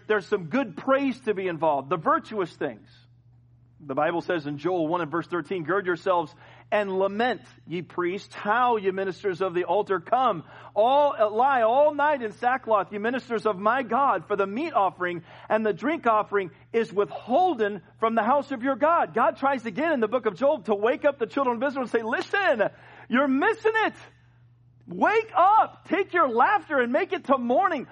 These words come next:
Lament." He looks for that in the heart of someone who's turned away from God. Psalm thirty-eight and verse eighteen, "For I will declare mine iniquity.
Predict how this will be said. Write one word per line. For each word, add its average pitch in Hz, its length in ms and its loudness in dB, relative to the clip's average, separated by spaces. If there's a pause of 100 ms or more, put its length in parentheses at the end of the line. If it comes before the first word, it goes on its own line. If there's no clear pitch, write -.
(160)
Lament." 269 760 2 (100)
He 226 120 -6
looks 214 460 -2
for 165 180 -2
that 139 340 -4 (720)
in 131 100 -10
the 127 100 -4
heart 147 200 -2
of 131 100 -8
someone 143 380 -6
who's 135 280 -6 (460)
turned 160 260 -2
away 143 220 0
from 143 200 -8
God. 143 320 -4
Psalm 156 300 -2
thirty-eight 151 340 -2
and 139 80 -6
verse 147 220 -4
eighteen, 156 360 -6
"For 139 140 -4
I 151 140 -2
will 160 100 -4
declare 156 420 -4
mine 156 200 -2
iniquity. 151 520 -4